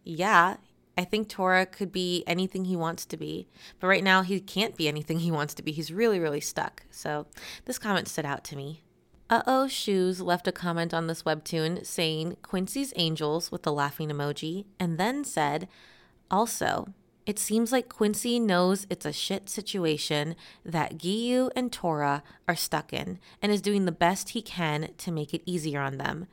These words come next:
And yeah, that really stood out to me because Quincy was talking about Tora to Giyu, and he said, "You know how he keeps his distance from women." Giyu's response, "I mean, yeah,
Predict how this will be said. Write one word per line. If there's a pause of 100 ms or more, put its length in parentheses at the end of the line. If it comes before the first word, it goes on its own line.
(420)
And
yeah,
that
really
stood
out
to
me
because
Quincy
was
talking
about
Tora (520)
to
Giyu, (240)
and
he
said, (300)
"You
know
how
he
keeps
his
distance
from
women." (500)
Giyu's
response, (460)
"I
mean,
yeah,